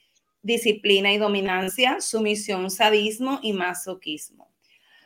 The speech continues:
Eh, la mayoría de los aficionados a la práctica sexual del B D S M destaca por su tendencia a la búsqueda de sensaciones.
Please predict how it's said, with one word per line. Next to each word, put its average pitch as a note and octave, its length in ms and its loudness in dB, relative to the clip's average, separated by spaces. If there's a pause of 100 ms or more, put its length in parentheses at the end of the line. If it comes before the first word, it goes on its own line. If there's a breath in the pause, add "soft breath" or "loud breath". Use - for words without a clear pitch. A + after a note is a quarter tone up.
(260 soft breath)
Eh, A#3+ 600 10 (840)
la C#4 120 6
mayoría C4+ 420 6
de D4+ 80 6
los E4+ 140 6
aficionados C4 1200 -2 (220)
a F#3+ 80 -6
la F#3 140 -4
práctica G3+ 380 -2
sexual A3+ 760 -2 (720)
del F#3 340 4
B F#3 160 0
D G#3+ 200 4
S A3 260 0
M F#3+ 220 -2
destaca A#3 520 0
por A3+ 160 -2
su G#3 240 -6
tendencia G#3+ 680 -2
a G3+ 100 2
la F#3 120 2
búsqueda G3 460 -2
de G#3 160 -2
sensaciones. G3+ 1500 -6